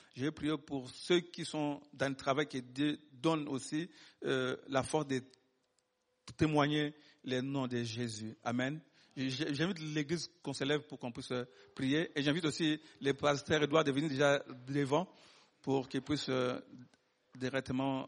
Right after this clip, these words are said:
donner des annonces, car l'heure est avancée. Prions. Dieu Père, nous venons auprès de toi pour intercéder, Seigneur, en faveur de ton église, en faveur de tous ceux seuls qui sont dans l'église, Seigneur,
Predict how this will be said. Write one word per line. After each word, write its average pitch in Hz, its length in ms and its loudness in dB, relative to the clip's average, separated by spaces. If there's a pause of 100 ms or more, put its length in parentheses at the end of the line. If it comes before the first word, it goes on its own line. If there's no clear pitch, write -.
donner 127 520 -2
des 120 500 -8
annonces, 120 400 -4 (560)
car 117 180 -2
l'heure 120 280 -2 (100)
est 117 240 -6 (180)
avancée. 113 600 -6 (2000)
Prions. 170 400 8 (1080)
Dieu 151 200 12
Père, 185 580 10 (920)
nous 143 120 6
venons 170 360 12
auprès 180 180 8
de 160 80 8
toi 175 240 10
pour 147 240 8
intercéder, 156 600 8
Seigneur, 160 420 6
en 143 100 10
faveur 143 640 6 (500)
de 135 120 8
ton 156 200 12
église, 131 520 6 (480)
en 131 60 6
faveur 175 100 10
de 151 80 10
tous 175 160 2
ceux 170 180 10
seuls 185 540 10
qui - 140 -6
sont 165 180 6
dans 139 160 6
l'église, 143 340 4
Seigneur, 151 320 6